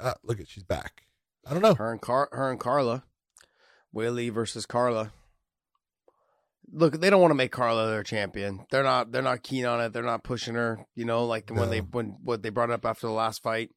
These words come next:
Speaker 2: with Rose and Wei Lee, they said, you know, "We, is Carla getting the next shot?" It's like, "I, we've got plans for,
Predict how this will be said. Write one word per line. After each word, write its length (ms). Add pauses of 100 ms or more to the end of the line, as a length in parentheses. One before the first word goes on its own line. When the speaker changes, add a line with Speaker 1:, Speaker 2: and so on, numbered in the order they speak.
(380)
Speaker 2:
with 180
Rose 520 (640)
and 100
Wei 160
Lee, 240
they 140
said, 240
you 60
know, 100
"We, 220
is 280
Carla 320
getting 200
the 40
next 140
shot?" 220
It's 80
like, 100
"I, 100
we've 320
got 160
plans 560
for, 400